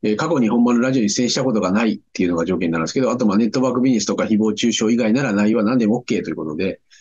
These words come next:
えー、まあ、今日の、えー、収録を聞いてラジオにゲスト出演したいという方はぜひですね、森山の方までお声かけいただければと思います。こちらライン公式アカウントになっておりますので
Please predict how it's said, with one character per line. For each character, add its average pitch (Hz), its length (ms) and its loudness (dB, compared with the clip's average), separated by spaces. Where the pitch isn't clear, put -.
え 101 560 0
ー、 95 40 0
ま 117 80 0
あ、 - 60 -6
今 190 200 0
日 - 0 -
の、 80 300 -2
え 92 80 -4
ー、 - 20 -4
収 123 200 0
録 127 220 0
を 123 80 -2
聞 - 140 -2
い 117 100 0
て 78 160 -2
ラ - 180 -4
ジ 143 140 0
オ 127 80 2
に 98 100 0
ゲ 104 120 -2
ス - 80 -4
ト 107 80 0
出 101 100 -6
演 82 80 -4
し - 60 -6
た 123 100 -2
い 110 80 -2
と - 220 -6
い 98 100 -4
う 104 60 2
方 120 240 -2
は 87 80 0
ぜ 131 100 -4
ひ 151 140 0
で 143 80 0
す - 140 -4
ね、 78 220 -6
森 117 140 2
山 113 160 2
の 107 80 0
方 113 140 2
ま 135 100 2
で 139 60 2
お 117 100 0
声 110 220 0
か 104 140 -2
け 101 100 0
い 98 80 0
た 98 100 0
だ 95 140 -2
け 98 80 -2
れ 90 100 0
ば 85 80 -2
と 82 60 -4
思 - 60 -6
い - 0 -
ま 80 40 -4
す。 - 80 -12
こ 131 100 -2
ち 156 80 2
ら 147 60 2
ラ 120 160 2
イ 120 60 4
ン - 20 2
公 113 140 0
式 113 160 -4
ア 104 80 0
カ 110 100 -2
ウ 104 80 2
ン 92 60 2
ト 90 100 -2
に 90 140 2
な 90 100 0
っ 78 40 -6
て 95 100 -4
お 85 80 0
り 85 100 2
ま 82 140 0
す 85 100 -6
の 87 140 0
で 131 260 -2